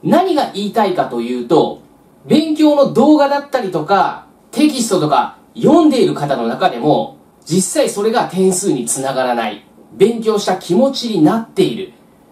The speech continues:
そういった方が非常に多いので、その点を注意してくださいね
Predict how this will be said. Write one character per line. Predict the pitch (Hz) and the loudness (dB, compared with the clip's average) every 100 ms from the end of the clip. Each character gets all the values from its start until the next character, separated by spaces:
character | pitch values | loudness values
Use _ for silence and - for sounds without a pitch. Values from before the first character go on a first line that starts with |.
| _ | _
そ | - 285 | -4 2
う | 302 | 2
い | |
っ | |
た | - 269 | 2 -2
方 | 262 | -2
が | - | -6
非 | 147 185 | -4 -2
常 | 226 214 | 0 0
に | 185 | -2
多 | - 320 320 | 2 4 4
い | 240 | 2
の | 143 | 2
で、 | 208 - - | 0 0 -4
そ | - 269 | -2 0
の | 294 | 2
点 | 294 262 | 2 2
を | 156 | 0
注 | 151 - 285 | -2 -6 -2
意 | 151 | -2
し | 151 | -2
て | 175 | -6
く | - | -6
だ | 202 | -4
さ | 190 202 | -2 -2
い | - | 2
ね | - - - | 2 2 -2